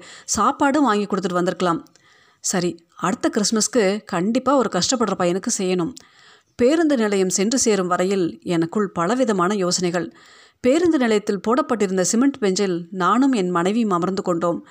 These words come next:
எங்கள் ஊர் பேருந்து வருவதற்கு இன்னும் அதிக நேரம் இருந்தது. அங்கே அமர்ந்தபடி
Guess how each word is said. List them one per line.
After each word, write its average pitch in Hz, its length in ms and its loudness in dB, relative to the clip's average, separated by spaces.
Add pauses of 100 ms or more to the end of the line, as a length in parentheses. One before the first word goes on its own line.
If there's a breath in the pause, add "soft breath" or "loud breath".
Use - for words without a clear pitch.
(540 loud breath)
எங்கள் 196 320 2
ஊர் 269 300 2
பேருந்து 233 360 2
வருவதற்கு 190 540 0 (400 loud breath)
இன்னும் 240 300 2
அதிக 214 280 2
நேரம் 226 320 2
இருந்தது. 180 360 0 (380 loud breath)
அங்கே 214 340 0
அமர்ந்தபடி 220 560 2